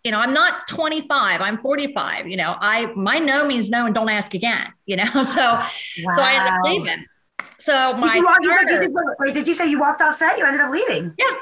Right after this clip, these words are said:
Speaker 1: Yeah.
Speaker 2: Holy
Speaker 1: I
Speaker 2: shit.
Speaker 1: left.
Speaker 2: And then
Speaker 1: Yeah.
Speaker 2: Wow.
Speaker 1: I had ma-, I had already done hair and makeup when they tried to pull a s-, a fa-, a switcheroo on me.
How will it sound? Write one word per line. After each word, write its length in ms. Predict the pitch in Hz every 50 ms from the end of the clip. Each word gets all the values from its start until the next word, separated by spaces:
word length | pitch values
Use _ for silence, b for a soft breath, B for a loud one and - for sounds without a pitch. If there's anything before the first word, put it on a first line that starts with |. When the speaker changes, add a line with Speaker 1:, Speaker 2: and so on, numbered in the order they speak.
| - - _ _ _ _ _ _ _ B B B B 349
Speaker 1:
Yeah. 140 | 440 415 311
Speaker 2:
Holy 220 | 403 480 494 392 349 -
Speaker 1:
I 80 | 302
Speaker 2:
shit. 20 | 381 - 640
Speaker 1:
left. 180 | - - - -
Speaker 2:
And 100 | 320 370
then 60 | 359 359 415 - - _ _ _ _ _ _ _ _ _ _ _ _ _ -
Speaker 1:
Yeah. 140 | 349 415 403
Speaker 2:
Wow. 260 | 170 170 185 180 170
Speaker 1:
I 100 | - 302
had 180 | 339 392 370 -
ma-, 120 | 311 302 320 311 277 294
I 60 | 320
had 100 | 330 311
already 220 | 311 320 349 359 339
done 160 | 330 294 277
hair 200 | 269 277 269 302
and 80 | 339 330
makeup 600 | 277 247 247 214 - 190 160 175 208 - - _ _ B B B B
when 120 | 247 262
they 100 | 269 262 254
tried 240 | - 262 277 269 247
to 80 | -
pull 200 | - - 262 240
a 40 | 226
s-, 180 | 220 - - -
a 140 | 233 220 214
fa-, 360 | 220 240 240 226 - 220 208
a 40 | 208
switcheroo 720 | 202 - - 262 - 247 233 240 240 240 233 214 170 165 160
on 100 | 156 143
me. 160 | - -